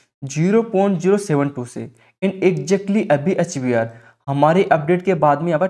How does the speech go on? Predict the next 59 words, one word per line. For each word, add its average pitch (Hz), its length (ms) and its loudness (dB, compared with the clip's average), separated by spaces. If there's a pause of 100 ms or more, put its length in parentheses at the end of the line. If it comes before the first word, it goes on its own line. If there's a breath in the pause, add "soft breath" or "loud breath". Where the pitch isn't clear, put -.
(100)
ट्वेंटी 165 460 -2
टू 214 260 -4
परसेंट 175 420 -4
नीचे 143 300 -2
आता 120 260 0
है। 117 140 -10
Only 180 340 -2
बीटीसी 180 460 -4
एचबीआर 180 440 -2
की 190 120 -8
बात 160 280 -2
नहीं 117 160 -8
है, 117 120 -14 (360 soft breath)
आप 170 140 0
यहाँ 202 120 2
पर 226 120 2
देख 226 160 2
सकते 220 220 -4
हो 208 80 2
जून 160 220 0
के 156 100 -4
चार्ट 123 240 0
को, 113 220 -8 (340 soft breath)
जून 185 320 2
के 202 60 -2
अंदर 196 180 0
भी 202 100 0
हमने 196 200 0
डायरेक्टली 160 300 0
बोल 180 180 2
के 180 120 -2
रखा 156 260 0
था 175 140 -2
कि 180 160 -4 (120)
only 160 340 -2
आपको 160 220 -4
यहाँ 165 200 -2
पर 196 80 2
शॉर्ट 196 320 -2
एंट्री 175 280 -4
ही 214 100 0
बना 185 220 2
के 127 100 -8
रखना 117 220 -8
है। 117 80 -10
तो - 580 -2
गाइस, 202 200 4
आप - 80 -4
यहाँ 202 160 2
पर 208 80 -4
देख 214 140 0
सकते - 360 -8
हो 131 80 -2
हमारे 165 260 2
अपडेट 202 360 2
के 202 80 2
बाद 139 200 2
में 139 120 -2
रून 135 240 -4